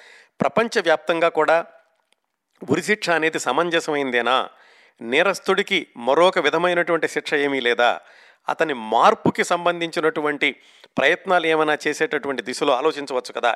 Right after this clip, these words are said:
ఇలాంటి ఆలోచనల్ని ప్రేరేపించేటటువంటి ఈ అంశం, ఇది మానవాళి అంతటికీ కూడా సంబంధించింది. అలాంటి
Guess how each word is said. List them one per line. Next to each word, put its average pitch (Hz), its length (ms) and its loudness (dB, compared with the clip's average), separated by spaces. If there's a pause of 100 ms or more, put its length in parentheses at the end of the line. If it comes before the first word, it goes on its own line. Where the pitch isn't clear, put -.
ఇలాంటి 196 440 -2
ఆలోచనల్ని 180 520 -2
ప్రేరేపించేటటువంటి 135 1200 -6 (480)
ఈ 123 100 -12
అంశం, 160 720 0 (520)
ఇది 151 140 -2
మానవాళి 185 800 2
అంతటికీ 202 560 -2
కూడా 185 220 0
సంబంధించింది. 139 920 -4 (420)
అలాంటి 160 600 0